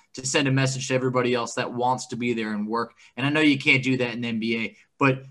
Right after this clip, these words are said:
there's a certain level of respect that needs to be had from your head coach. And unfortunately, I don't think Nate Bjorkgren has earned it yet.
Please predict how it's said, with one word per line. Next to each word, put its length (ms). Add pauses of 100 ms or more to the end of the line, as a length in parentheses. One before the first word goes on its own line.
(200)
there's 380
a 60
certain 460
level 440
of 120
respect 680
that 160
needs 640 (300)
to 100
be 140
had 540
from 180
your 120
head 220
coach. 420 (640)
And 500 (540)
unfortunately, 800
I 140
don't 220
think 160
Nate 240
Bjorkgren 300
has 160
earned 160
it 100
yet. 220